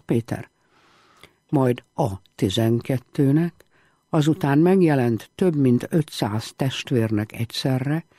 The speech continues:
akik közül a legtöbben még élnek, egyesek pedig elszenderültek. Aztán megjelent Jakabnak, majd az összes apostolnak,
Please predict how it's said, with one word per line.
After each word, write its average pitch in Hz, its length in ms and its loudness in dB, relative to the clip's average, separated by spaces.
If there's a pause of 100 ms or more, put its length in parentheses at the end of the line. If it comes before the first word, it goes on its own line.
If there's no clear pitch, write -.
(320)
akik 151 360 -2
közül 131 400 0
a 131 120 -4
legtöbben 120 880 -2
még 113 400 0
élnek, 117 540 -4 (600)
egyesek 151 440 -2
pedig 127 420 -4 (140)
elszenderültek. 120 1160 -4 (300)
Aztán 143 380 0
megjelent 143 680 2
Jakabnak, 127 960 -4 (460)
majd 139 500 0
az 143 420 0
összes 240 440 0
apostolnak, 123 960 -2